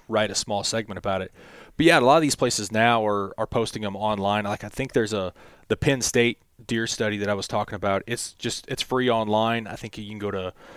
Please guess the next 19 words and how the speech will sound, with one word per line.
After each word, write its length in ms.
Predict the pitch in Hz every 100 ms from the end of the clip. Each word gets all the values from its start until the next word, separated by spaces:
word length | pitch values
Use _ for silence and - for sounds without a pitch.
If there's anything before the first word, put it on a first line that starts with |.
| - - _ _ -
I 280 | - 113 113
don't 120 | 104
even 120 | 92
remember, 320 | 92 98 92
but 100 | 87
you 100 | 107
can 220 | - 95 -
Google 260 | 113 107
search, 340 | - 107 98 107
uh, 220 | 92 87 98 _ - _ _ _ _ _
Penn 200 | - 117
State, 480 | 104 - 110 107 104 - _ _ _
uh, 560 | 107 101 101 101 101 98 107 -
telemetry 760 | - 110 104 104 - 110 104 95
G 180 | 90 104
P 180 | - 98
S 160 | 98
for 140 | - 98
deer. 420 | 98 95 107